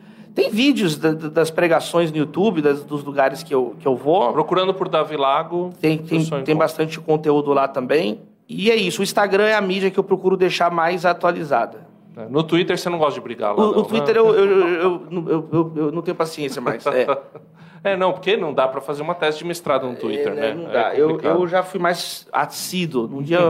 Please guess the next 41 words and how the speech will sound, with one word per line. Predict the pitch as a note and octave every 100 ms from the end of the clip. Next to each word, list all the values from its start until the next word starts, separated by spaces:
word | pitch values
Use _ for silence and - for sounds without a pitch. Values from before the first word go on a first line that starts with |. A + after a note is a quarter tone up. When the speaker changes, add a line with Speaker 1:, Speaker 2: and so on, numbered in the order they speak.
| D3+
Speaker 2:
<laughs> | G#2+
Speaker 1:
se | - C3+ -
der | C#3
tempo, | D3 D#3
eu | D#3+
volto. | C3 A2+ G#2 - - -
Speaker 2:
Não, | - B2+ B2 A#2+ - -
é | F#3+
isso | G3 F3+
aí. | C3 G#2 - - - _ _
Davi, | _ D3 D#3
obrigado, | D3+ E3+ B2+ A#2+ B2+
cara. | - B2+ C3+
Speaker 1:
Obrigado, | C3+ D3 C3 B2
meu |
Speaker 2:
Obrigado | C3 A#2+ B2+ A#2+
Speaker 1:
bem. | A#2
Speaker 2:
mesmo. | A#2+ A#2+ A#2 -
Speaker 1:
José | C3
Speaker 2:
Puxa, | C#3
Speaker 1:
Castilho, | C3 G#2+ D3 C3+
senhoras | C3 C3 B2
Speaker 2:
uma |
Speaker 1:
e | A2+
senhores. | B2+ C3 B2+ -
Speaker 2:
alegria | A#2+ C3+ C#3+ C#3 C#3 C#3+ B2 A2+ - - - _
conversar | - C3 C3 - C3+
com | C3
você. | B2 B2 D#3+
Pessoal, | D#3 F#3+ A3 G3+
salve | F#3 - G3+
de | F#3
palmas | E3+ D3 C#3
pro | - C3
Davi | B2+ A#2+
Lago, | C3 C#3 C3+
pessoal | B2+ - -
que | -
tá | G2+
aqui. | - C3 B2+ - - - -
Brigadão. | - C#3+ C#3 A#2 B2 C3 C3